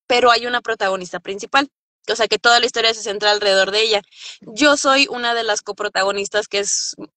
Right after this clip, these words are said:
muy amiga, mejor amiga de la, de la protagonista principal, principal. Entonces, la verdad, sí fue un papel bastante, bastante importante. Y,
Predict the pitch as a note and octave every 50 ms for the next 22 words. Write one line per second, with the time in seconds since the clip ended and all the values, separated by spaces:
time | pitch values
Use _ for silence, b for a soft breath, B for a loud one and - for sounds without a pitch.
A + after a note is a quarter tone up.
0 | _ _ - G#3+ G#3+ G#3+ G#3+ G#3 G#3+ G#3+ G#3+ G#3+ G#3+ G3+ F#3+ F#3 G3 G3+ G3+ G3+
1 | G3 G3+ G3+ F#3+ F#3+ F#3 F3+ - G3+ G3 G3 G3 G3 F#3 F#3 F3+ F3 E3 - -
2 | - - - _ - F#3+ F3+ F3+ F3 - F#3 F#3+ - F3+ F3 F3+ G3 G3+ G3+ -
3 | - G#3+ F#3 G3 F#3 F#3+ F3+ F#3+ F3 - F3 F3 F3 - F3 F3+ F3+ - - G3+
4 | G3+ B3 D4 E4 G4+ E4 B3+ A#3+ B3+ B3 - D4 - C4+ C4 B3+ B3+ B3 - A#3
5 | A3+ A3+ A3+ A3 G#3 b b b b b b b _ _ _ _ _ _ _ C3+
6 | D3+ A3+ G#3 G#3 - A3+ A#3 B3 A#3+ D4 B3+ G#3+ G#3 - A#3+ A#3 A#3+ A3+ - _
7 | - A3 G#3 - G#3 G3+ G3+ G3 C4 E4+ - _ _ _ _ _ _ _ - A#3
8 | A3+ A3+ A3 G#3+ G#3 G#3 G#3 G3 F#3+ F#3 F#3 F#3 F3+ F3